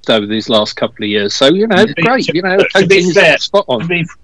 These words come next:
Speaker 2: to be fair to the top order, they didn't, most of them didn't give it away. They were got out by good bowling on a helpful pitch. Sean Dixon in the second innings played a, a poor shot.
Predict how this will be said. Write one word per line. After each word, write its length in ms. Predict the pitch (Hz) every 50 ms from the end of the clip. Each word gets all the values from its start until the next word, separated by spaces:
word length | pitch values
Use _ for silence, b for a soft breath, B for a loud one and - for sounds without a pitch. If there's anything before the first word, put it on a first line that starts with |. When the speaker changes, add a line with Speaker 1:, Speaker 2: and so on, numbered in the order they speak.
| _ _ _ _ - - 131 - -
Speaker 2:
to 80 | - 175
be 140 | 190 185 180
fair 360 | - - 139 127 110 92 87
to 160 | - - 95
the 120 | 82 78 76
top 320 | - - - - - -
order, 360 | - 64 60 62 69 69 - - - _ _ b b b b b - - - - - - _
they 160 | - 123 131
didn't, 320 | 127 180 185 165 135 113
most 300 | 110 120 123 117 120 -
of 40 | 107
them 140 | 104 101 95
didn't 300 | - 131 - 135 127 -
give 180 | - - 101 82
it 140 | 92 - 80
away. 640 | 80 80 80 80 73 - - - - - 1077 - - -
They 120 | 104 110
were 120 | 101 104 98
got 380 | - - - - - - - 90
out 220 | 73 65 - - - - - - _ -
by 160 | 92 95 -
good 340 | - - - 139 135 - -
bowling 440 | - 82 - 73 71 69 69 73 71
on 160 | 76 82 82
a 80 | 80 -
helpful 480 | - - 90 82 80 - - - 80 -
pitch. 440 | - - 90 - - - - - -
Sean 320 | - - - 147 135 117
Dixon 360 | 113 - - - - - 87
in 40 | 82 82
the 60 | 80
second 300 | - - 76 - - 71
innings 220 | 69 67 71 71
played 360 | - - 82 80 76 76 73 - - - -
a, 40 | 85
a 100 | 82 82
poor 320 | - - - 92 82 -
shot. 400 | - - - 71 65 - - B